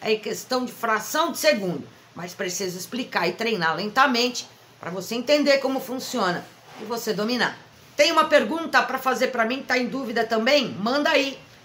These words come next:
coloca aqui nos comentários e eu vou responder pra você em forma de vídeo. Kelly Cristina, muito obrigada.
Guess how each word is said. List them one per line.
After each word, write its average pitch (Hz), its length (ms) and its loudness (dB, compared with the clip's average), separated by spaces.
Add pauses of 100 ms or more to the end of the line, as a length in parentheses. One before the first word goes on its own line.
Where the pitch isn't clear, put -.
(120)
coloca 262 300 2
aqui 269 160 -2
nos 254 200 -2
comentários 240 840 2 (260)
e 214 80 -4
eu 233 80 2
vou 214 100 2
responder 214 420 -2
pra 202 140 -2
você 190 460 -4
em 196 140 -8
forma 202 380 0
de 165 240 -4
vídeo. 165 360 -8 (220)
Kelly 233 220 0
Cristina, 294 500 -2
muito 240 260 -4
obrigada. 247 680 2